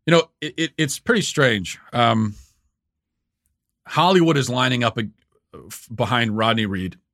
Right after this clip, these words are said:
They also lined up behind Roman Polanski. They ran cover for Harvey Weinstein. Uh, even a guy like Bill Cosby w-, was able to rape women in Hollywood for decades before being held accountable.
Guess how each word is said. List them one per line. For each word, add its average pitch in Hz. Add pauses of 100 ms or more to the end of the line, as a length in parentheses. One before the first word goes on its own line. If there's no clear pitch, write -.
(320)
They 131
also 156
lined 135
up 127
behind 113 (160)
Roman 113
Polanski. 92 (920)
They 113
ran 139
cover 135
for 117
Harvey 113
Weinstein. 95 (920)
Uh, 107
even 170
a -
guy 147
like 123
Bill 120
Cosby 113 (220)
w-, 113
was 117
able 120
to 110
rape 104
women 107
in 107
Hollywood 98
for 92
decades - (140)
before 113
being 98
held 95
accountable. -